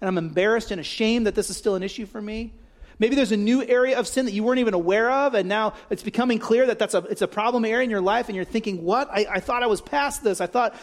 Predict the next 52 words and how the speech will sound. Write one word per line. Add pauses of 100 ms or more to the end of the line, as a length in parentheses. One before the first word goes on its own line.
(140)
I
was
not
gonna
have
to
deal
with
this (160)
kind
of
thing
anymore,
and
yet
here
I
am
realizing
I'm
struggling
again
with
idolatry, (180)
and
the
world,
the, (160)
in
rebellion
against
God,
is,
like,
winning
in
this
moment." (1300)
You, (160)
you
gotta
know
where
you're
battling, (280)
but
you
also
have
to
know
this.